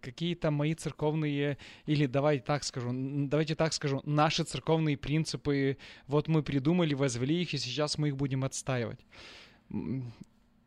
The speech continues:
скажу од-, один только момент, наверное, в самом начале.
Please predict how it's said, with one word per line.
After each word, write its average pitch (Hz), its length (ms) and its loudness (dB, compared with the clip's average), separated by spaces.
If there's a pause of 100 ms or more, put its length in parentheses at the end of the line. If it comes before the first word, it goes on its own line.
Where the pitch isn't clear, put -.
(360)
скажу 180 420 2
од-, 208 260 0
один 156 500 2
только 196 280 0
момент, 170 540 2
наверное, 123 360 -2
в 120 60 -10
самом 123 300 -6
начале. 123 420 -8